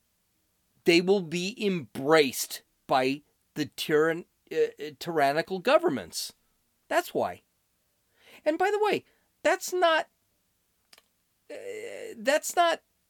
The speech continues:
anything really bizarre. It's always happened. It's happened through history.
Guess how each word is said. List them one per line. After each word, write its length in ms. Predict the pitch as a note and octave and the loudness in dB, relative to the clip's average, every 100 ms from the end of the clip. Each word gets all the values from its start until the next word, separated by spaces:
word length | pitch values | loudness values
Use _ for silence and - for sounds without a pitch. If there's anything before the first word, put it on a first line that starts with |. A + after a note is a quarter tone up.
| _ _ _ | _ _ _
anything 500 | C#4 D#4+ D4 D#4+ B3 | -6 -6 -4 -4 -2
really 260 | F#3 D4+ D#4+ | -2 -2 -2
bizarre. 800 | F#3+ F#3+ - A3+ D4+ C#4 F#3+ A2+ | 0 -2 0 2 8 10 10 6
It's 220 | F#3 - - | -4 -6 0
always 480 | C4+ F#4 F#4+ D4 - | 2 4 4 2 0
happened. 840 | - E4 F4 - B2+ F2 D#2 - _ _ _ _ _ _ _ | 0 0 2 -2 -4 -6 -14 -20 _ _ _ _ _ _ _
It's 180 | - - | -8 -2
happened 380 | D4+ E4 F4 D4 | 2 2 -2 -6
through 180 | - C#4 | -8 -10
history. 920 | - D#4+ - - - E3+ C3 E2 | -6 -6 -6 -12 -8 -4 -4 -6